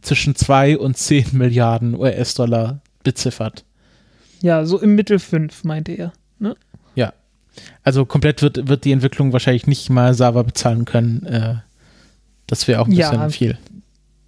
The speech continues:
Speaker 2: Ja, ich schätze, irgendein dreistelliger Millionenbetrag wird's schon sein.
Speaker 1: Ja, also ich kann mir auch gut vorstellen, dass der so
Speaker 2: Und auch kein niedriger.
Speaker 1: Ich kann mir auch gut vorstellen, dass er irgendwie auch vielleicht so knapp an die Milliarde rangekommen ist. So, weißt du, so
Speaker 2: Ja, ja, sag ich
Speaker 1: eins Komma eins,
Speaker 2: ja.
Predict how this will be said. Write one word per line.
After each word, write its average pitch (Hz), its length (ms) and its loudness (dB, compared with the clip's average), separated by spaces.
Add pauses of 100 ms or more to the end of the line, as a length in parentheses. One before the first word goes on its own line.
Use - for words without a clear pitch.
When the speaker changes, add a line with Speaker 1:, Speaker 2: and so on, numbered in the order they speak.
(340)
Speaker 2:
Ja, 147 340 2
ich 185 340 -6
schätze, 175 320 0
irgendein 170 400 0
dreistelliger 160 640 2
Millionenbetrag 151 840 -2
wird's 160 160 -8
schon 156 180 0
sein. 156 260 -2
Speaker 1:
Ja, 120 360 -2
also 127 180 0
ich 123 80 -4
kann 143 120 0
mir 139 80 4
auch 139 80 0
gut 143 100 2
vorstellen, 135 380 2
dass 127 180 0
der 127 140 2
so 123 140 2
Speaker 2:
Und - 100 4
auch 180 160 2
kein 175 180 2
niedriger. 156 720 0
Speaker 1:
Ich 135 140 -2
kann 147 160 2
mir 143 120 4
auch 120 40 -2
gut 131 120 2
vorstellen, 123 380 0
dass 120 160 0
er 120 80 2
irgendwie 117 240 0
auch 113 180 0
vielleicht - 420 -2
so 113 360 0 (100)
knapp - 240 -2
an 120 140 4
die 120 60 6
Milliarde 117 440 4
rangekommen 113 540 -2
ist. - 320 -6 (240)
So, 120 180 0
weißt 117 160 2
du, 120 60 2
so 117 180 4
Speaker 2:
Ja, - 40 0
ja, - 40 2
sag 123 140 2
ich 214 80 6
Speaker 1:
eins 208 180 4
Komma 151 80 0
eins, 131 300 -2
Speaker 2:
ja. 151 80 -12